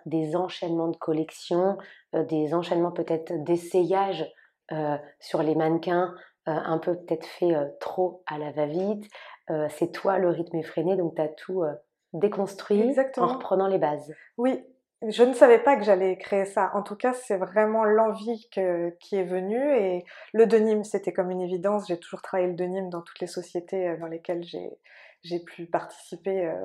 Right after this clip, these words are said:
Speaker 2: au rythme des collections. Euh, c'est une matière qui vit, qui est vivante, qui est, qui évolue selon chaque personne, donc qui devient unique.
Speaker 1: Mhm.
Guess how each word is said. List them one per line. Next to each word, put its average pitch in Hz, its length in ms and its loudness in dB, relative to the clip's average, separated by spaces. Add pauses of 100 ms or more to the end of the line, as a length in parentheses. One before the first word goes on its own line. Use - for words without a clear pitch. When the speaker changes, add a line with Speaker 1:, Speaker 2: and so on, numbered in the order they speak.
(120)
Speaker 2:
au 180 140 -4
rythme 190 280 -6
des 165 140 -6
collections. 170 500 -8 (500)
Euh, 170 600 0
c'est 196 200 -4
une 196 80 0
matière 190 320 0
qui 208 200 -6
vit, 226 300 -8
qui 202 80 2
est 185 40 2
vivante, 190 520 -2 (480)
qui - 100 0
est, 175 920 -2
qui - 240 -6
évolue 247 540 6
selon 208 500 0
chaque 262 320 -2
personne, 262 460 0
donc 214 160 -4
qui 220 140 -6
devient 214 420 2
unique. - 520 -4 (120)
Speaker 1:
Mhm. 185 100 -6